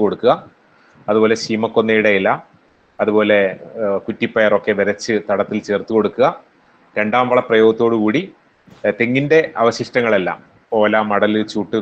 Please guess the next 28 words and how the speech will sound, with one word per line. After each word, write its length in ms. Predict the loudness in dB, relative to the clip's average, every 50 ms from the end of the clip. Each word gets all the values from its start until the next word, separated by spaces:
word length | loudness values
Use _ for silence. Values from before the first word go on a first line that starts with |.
| -2
കൊതുമ്പ്, 340 | -2 -2 -2 0 0 0 0 0 -2 -6 _ _ _ _ _ _ _ -10
ഇമാതിരിയുള്ള 580 | -6 -2 0 2 2 2 4 4 4 4 4 4 2 2
എല്ലാ 180 | 2 2 0 0 2
ജൈവവസ്തുക്കളും 640 | 2 2 4 4 4 2 0 -4 -8 -6 -4 -4 -4 -2 -4
തെങ്ങിൻ്റെ 300 | -4 -4 -2 0 0 0 2 2
ചോട്ടിൽ 260 | 0 0 0 -2 -2 -2 -2
തന്നെ 200 | -2 0 0 -2 -4 -4 -6 -6
പുതയിട്ടുകൊണ്ട് 640 | -2 0 2 2 2 0 0 2 2 2 4 4 2 2 0 -6 -20 _ _ _ _ _ _ -4
ആ 80 | -2 -2 0 0
തടം 220 | 0 0 0 -2 -4 -10 _ _ _ _ -2
കിളച്ച്, 360 | 0 0 0 -2 -4 -6 -6 -6 -4 -6
വട്ടക്കിളയിൽ 500 | -6 -4 -4 -4 0 0 2 2 2 2 0 0
കിളച്ച്, 320 | 0 -2 -2 -2 -4 -6 -6 -6 -10 _ _ _ _ _ _ _ _
പിന്നെ 260 | -6 -2 0 0 0 -2 -4 -8 -18 _ _ _ _ _ -2
പെയ്യുന്ന 260 | -2 0 0 -2 -2 -2
മഴ 100 | 0 0 0 0
മുഴുവൻ 260 | 0 0 0 2 2 0 0
ഒരു 60 | -2 -6
സ്പോഞ്ച് 360 | -6 _ 0 0 0 0 0 2 2
പോലെ 240 | 4 4 4 2 0 0 -4 -14 _ _ _ _ _ _ _ -2
ആ 120 | 0 2 2 2 2 0 -4 -8 _ _ _
തെങ്ങിൻ്റെ 340 | -4 -2 -2 -2 -2 -2 -2 0 0
തടത്തിൽ 320 | 0 -2 -2 0 0 0 0 0 0 -4
അബ്സോർബ് 400 | -6 -2 0 2 2 2 2 0
ചെയ്ത് 140 | 0 0 -2 -2
നിൽക്കാനായിട്ടുള്ള 640 | -4 -4 -2 -2 0 0 0 -2 -4 -4 -4 -4 -4 -4 -2
സാഹചര്യം 480 | -2 -2 -2 -2 -4 -4 -4 -4 -4 -4 -6
ഒരുക്കി 220 | -8 -8 -8 -6